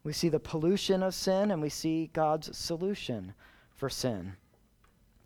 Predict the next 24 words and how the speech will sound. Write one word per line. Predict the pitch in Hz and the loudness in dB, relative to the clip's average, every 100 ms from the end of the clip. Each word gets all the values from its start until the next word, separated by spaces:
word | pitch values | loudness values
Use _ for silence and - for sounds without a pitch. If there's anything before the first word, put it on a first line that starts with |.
| - - - | -20 -8 -2
In | |
verse | 160 208 - | 6 6 6
two, | - 226 202 | 6 10 12
we | 160 165 | 10 4
see | - 180 | 4 4
the | 160 | 4
penalty | - 190 196 180 156 | 2 4 4 6 4
of | 139 | 2
sin. | - 165 | 2 2
"Your | 143 165 | 6 6
iniquities | 175 202 214 208 190 202 185 | 6 6 4 4 2 2 0
have | 151 | 0
separated | - 208 208 208 196 190 180 | 2 2 4 4 4 4 2
you | 175 180 | 2 0
from | - 180 160 | 0 -2 2
God. | 160 156 117 101 - _ - - - _ _ | 4 6 4 2 -8 _ -20 -20 -20 _ _
Your | 156 | -2
sins | 151 - 196 180 156 156 | 0 4 6 6 4 2
have | 165 | -2
hidden | 135 208 190 190 | 2 2 4 4
his | 190 165 | 2 0
face | - 180 185 | 0 2 2
from | - 156 127 | 0 -4 -2
you, | 107 95 | -4 -6